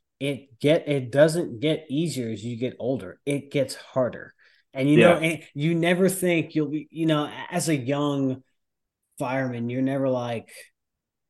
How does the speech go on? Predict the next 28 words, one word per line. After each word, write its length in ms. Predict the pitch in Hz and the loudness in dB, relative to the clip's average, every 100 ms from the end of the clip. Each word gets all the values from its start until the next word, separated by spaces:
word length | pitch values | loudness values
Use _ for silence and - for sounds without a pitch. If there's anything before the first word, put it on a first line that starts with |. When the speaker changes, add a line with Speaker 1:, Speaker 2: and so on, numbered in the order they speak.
| _ _ _ | _ _ _
Speaker 1:
worried 460 | - 123 131 135 127 | -14 -4 0 0 0
about, 280 | 127 120 123 | -4 -4 -2
"Oh, 100 | 117 | 0
I'm 180 | 127 180 | 2 2
not 220 | 123 104 | 2 -2
gonna 120 | 101 | -8
be 120 | 101 | -8
like 200 | 95 82 - | -8 -8 -8
this 160 | - | -8
guy." 240 | - 92 - | -8 -12 -12
I'm 160 | 127 143 | -10 -6
telling 320 | 165 226 135 | -2 0 0
you, 180 | 98 - _ - | -4 -12 _ -2
age 560 | 143 170 202 185 - | 2 4 4 0 -4
catches 460 | - 170 170 156 123 | 0 0 0 -2 0
up 220 | 139 135 | -2 -4
to 120 | - | -10
you. 60 | 104 | -8
Your 160 | 104 107 | -8 -10
body 720 | 92 117 123 131 131 131 120 | -8 -6 -4 -4 -4 -4 -4
will 280 | 117 117 104 | -6 -6 -8
start 460 | - - 117 - | -10 -8 -8 -8
hurting 400 | - 131 131 131 | -6 -2 -2 -2
in 160 | 127 123 | -2 -2
places. 680 | 127 120 117 - 117 110 107 | -2 -4 -4 -8 -8 -8 -8
You'll 160 | 113 | -8
be 180 | 101 107 | -8 -10
sore. 840 | - - 135 123 127 127 127 123 | -10 -6 -2 0 0 0 0 -4